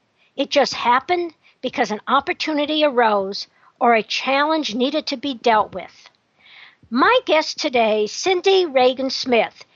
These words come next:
is one of those unattended, unintended entrepreneurs.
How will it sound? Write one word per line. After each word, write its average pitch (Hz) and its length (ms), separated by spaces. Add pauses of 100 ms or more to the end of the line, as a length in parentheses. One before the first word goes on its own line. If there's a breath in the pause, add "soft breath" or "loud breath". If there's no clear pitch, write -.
(100)
is 247 200
one 330 160
of 359 160
those 233 260 (120)
unattended, 262 760 (600)
unintended 285 840
entrepreneurs. 233 920